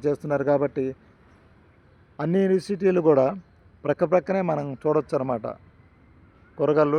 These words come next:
నీడమర్రు, నీరుకొండ ఇవన్నీ కూడా ప్రక్క ప్రక్కనే ఉంటాయి కాబట్టి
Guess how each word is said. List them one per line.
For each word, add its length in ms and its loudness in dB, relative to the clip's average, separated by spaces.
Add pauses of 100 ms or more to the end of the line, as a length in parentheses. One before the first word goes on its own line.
(120)
నీడమర్రు, 580 -2 (300)
నీరుకొండ 480 0 (460)
ఇవన్నీ 360 0
కూడా 200 2
ప్రక్క 320 -4
ప్రక్కనే 260 -2
ఉంటాయి 240 0
కాబట్టి 440 0